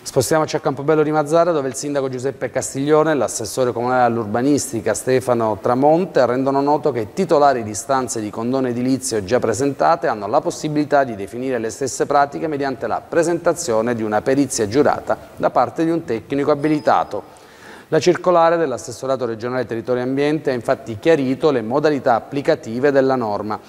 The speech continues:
esplicitando le procedure per la definizione delle pratiche in tempi rapidi con notevoli effetti positivi sia per il richiedente che per il comune.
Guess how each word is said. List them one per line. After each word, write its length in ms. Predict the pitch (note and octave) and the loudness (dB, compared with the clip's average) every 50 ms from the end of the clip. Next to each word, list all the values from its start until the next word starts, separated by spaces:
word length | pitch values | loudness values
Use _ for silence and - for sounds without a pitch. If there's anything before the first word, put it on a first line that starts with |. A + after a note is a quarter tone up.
| - - - | -20 -14 -10
esplicitando 760 | - G#2+ - - B2 A2 - - A#2+ C#3 C#3 C#3+ C#3+ C3+ A#2+ | -10 -8 -6 -6 -6 -6 -6 -4 0 2 2 2 2 0 -2
le 100 | A2 G#2 | -4 -4
procedure 560 | - B2 C#3 - E3+ D#3 A#2+ G2+ G#2 A2+ B2+ | -4 -4 -2 0 -2 -2 0 -2 0 0 0
per 160 | G#2 B2+ G#2+ | 2 0 0
la 140 | G#2 F#2+ F2 | 0 0 0
definizione 720 | F2 G#2 D3+ D#3 - E3+ D#3+ D#3+ - - - C3+ A#2+ A2 | 2 2 2 4 6 4 4 4 4 2 2 2 2 2
delle 220 | A2 A2+ A#2+ D3 D3+ | 2 2 4 2 2
pratiche 480 | D#3 D3 A#2+ G#2+ G#2 G#2+ D3+ C#3 D3+ | 4 4 2 2 2 0 -2 0 0
in 100 | C3+ A2 | 0 0
tempi 400 | - C#3 C3 B2+ A2+ A#2+ C#3+ F3+ | 0 -2 -2 -2 -2 2 4 4
rapidi 460 | E3+ B2+ F#2 D#2 - - A#2+ A#2 B2+ - | 4 4 2 0 -4 -8 -10 -10 -10 -8
con 160 | - D3 D3 | -8 -6 -6
notevoli 400 | D3+ C#3+ - E3+ E3 D3 C3+ A2+ | -6 -4 -2 -2 -2 -2 -2 -4
effetti 440 | G#2 - - D3 - - - B2 A#2 | -4 -2 -2 -2 -2 -2 -6 -8 -8
positivi 680 | - - C#3 C#3 C3 D3+ C#3 - B2 A2+ A2 B2 C3 | -4 -2 0 0 0 0 -2 -4 -4 -4 -4 -4 -4
sia 240 | - - - F3+ E3+ | -2 2 2 2 4
per 100 | D3+ B2 | 2 0
il 260 | A#2+ A2+ A2+ G#2+ G#2 | 0 0 0 -2 0
richiedente 760 | G2 B2+ C#3+ - F3+ E3 A2 C2 C2+ C#2+ - - C#3+ B2+ - | -2 -2 0 2 2 2 2 -2 -6 -8 -6 -4 -4 -4 0
che 120 | - E3+ E3 | 2 0 2
per 180 | - E3 D#3 | 4 2 2
il 280 | D3+ D3+ D3 D3+ D3 - | 2 2 2 2 2 2
comune. 680 | - - D#3+ D3 C3 G#2+ F#2 E2 D#2 - - - - | 0 0 -2 0 -2 -4 -6 -6 -10 -10 -12 -18 -20